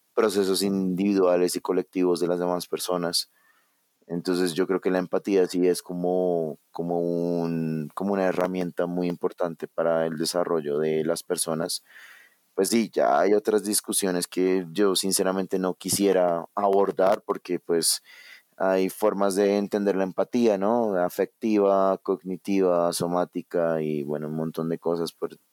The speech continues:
yo no soy psicóloga, <laughs> entonces, pues, em, no quisiera como abordar en eso, pero sí, básicamente es eso, como esa carga como política, eh, que trae el concepto de la empatía.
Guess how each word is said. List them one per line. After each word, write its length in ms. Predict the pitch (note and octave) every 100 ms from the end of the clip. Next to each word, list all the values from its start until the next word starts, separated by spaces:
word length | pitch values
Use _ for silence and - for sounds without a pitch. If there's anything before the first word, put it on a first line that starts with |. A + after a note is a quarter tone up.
| -
yo 440 | E2 E2 E2 D#2+ -
no 140 | F2+
soy 160 | E2+ F2
psicóloga, 680 | - - F#2+ F#2 F2 F2+ G2 - - - -
<laughs> 120 | -
entonces, 640 | C#3 A#2 - G#2+ F#2+ F#2 -
pues, 380 | G#2 F#2+ - - - - - - -
em, 560 | - E2+ E2 D#2 C#2 D#2 - _ _
no 220 | - E2+ E2
quisiera 340 | F2+ F2+ F2
como 240 | - F2+
abordar 420 | F#2 G2 F#2+ F2 E2
en 80 | F2
eso, 220 | F#2 G2+
pero 440 | - F#2+ E2+ D2+
sí, 240 | - A#2+ - _ -
básicamente 1120 | F#2 F#2+ G2+ G2+ F#2+ F2 - F2 F2 E2 D#2+
es 100 | E2
eso, 300 | F2+ D#2+ D#2 _
como 340 | - E2 D#2 D#2
esa 300 | D#2 D#2+ D#2+
carga 420 | - E2 D#2+ E2
como 340 | - D#2+ E2
política, 720 | D#2 F#2+ E2+ D#2+ D#2 - D2 - - - - - _ _
eh, 340 | F2+ D#2+ D#2+ D2+
que 120 | - E2
trae 540 | E2+ E2+ E2 D#2+ D#2+
el 260 | D#2 D2+ -
concepto 600 | F2+ E2 E2 - D#2+ D#2
de 80 |
la 80 | D#2
empatía. 540 | D#2 E2 - E2+ D#2